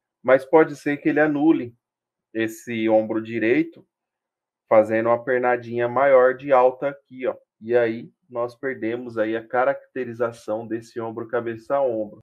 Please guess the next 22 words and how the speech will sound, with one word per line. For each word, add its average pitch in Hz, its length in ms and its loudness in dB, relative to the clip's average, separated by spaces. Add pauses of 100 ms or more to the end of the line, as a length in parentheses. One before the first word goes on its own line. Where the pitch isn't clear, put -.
(120)
Então, 117 200 -4
vou 127 100 -6
deixar 123 360 0
esse 110 260 -8
alvo 104 280 0
aqui, 143 360 -6
ó. - 80 -6 (280)
E 151 120 6
agora, 160 560 8
como 135 240 -2
eu, 127 180 2 (360)
quem 151 120 -6
quiser 147 340 0
aí 135 140 2
acompanhar 123 580 -2
a 110 40 2
análise 110 360 -2
do 113 100 -10
Bitcoin 107 640 -10 (800)
no 107 100 -10
meu 107 200 -6
canal 104 560 -4